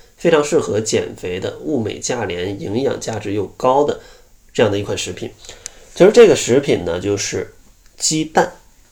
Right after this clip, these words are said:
首先呢，咱们先来说一下鸡蛋的营养成分，来看看它为什么适合减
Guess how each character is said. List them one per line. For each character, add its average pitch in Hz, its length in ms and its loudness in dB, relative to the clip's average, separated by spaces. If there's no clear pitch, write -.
首 123 160 2
先 160 180 8
呢， 170 140 4
咱 117 120 2
们 120 80 2
先 120 140 4
来 117 100 6
说 113 160 2
一 107 60 2
下 104 160 2
鸡 131 180 -6
蛋 135 240 2
的 92 140 -4
营 90 160 -2
养 107 180 4
成 95 220 -10
分， 143 220 -4
来 175 160 -8
看 113 160 -4
看 95 100 -4
它 98 120 -6
为 156 200 0
什 - 140 -10
么 - 100 -10
适 101 140 -8
合 90 100 -10
减 - 160 -8